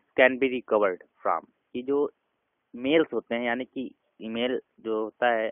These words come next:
उसमें जो mails हम send करते हैं, अगर डिलीट हो गए, उन्हें हम कैसे पा सकते हैं? रिसाइकिल been, spam, trash या junk mail? तो इसका correct answer है ट्रैश। Email जो delete कर देते हैं, वो हम trash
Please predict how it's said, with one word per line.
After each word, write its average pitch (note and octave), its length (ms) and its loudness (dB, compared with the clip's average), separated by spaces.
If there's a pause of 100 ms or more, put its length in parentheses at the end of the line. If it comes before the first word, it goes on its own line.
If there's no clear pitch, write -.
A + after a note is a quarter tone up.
उसमें - 200 -18
जो A2+ 80 -10
mails A#2+ 260 -8
हम B2 80 -18
send A#2+ 280 -10
करते G#2+ 260 -4
हैं, A2+ 200 -16 (320)
अगर B2+ 160 0
डिलीट C3 420 0
हो G#2 120 -2
गए, F2 200 -8 (280)
उन्हें B2+ 200 -8
हम D3 80 -6
कैसे B2 340 -2
पा G#2+ 180 4
सकते - 340 -8
हैं? D#2+ 180 -20 (840)
रिसाइकिल A#2+ 440 4
been, C#3 340 2
spam, B2 520 6
trash A#2+ 440 4
या A#2 60 2
junk G#2+ 360 0
mail? F2 100 -10
तो F#2+ 140 -8
इसका F#2+ 180 -4
correct - 600 0
answer G2 320 0
है G#2 180 -8
ट्रैश। F2 480 2 (1040)
Email A2+ 380 0 (360)
जो A2 80 -4
delete A#2 320 -4
कर A#2 140 4
देते A2 260 -4
हैं, A2+ 160 -4
वो A2 180 -2
हम A2+ 60 -12
trash A#2 380 2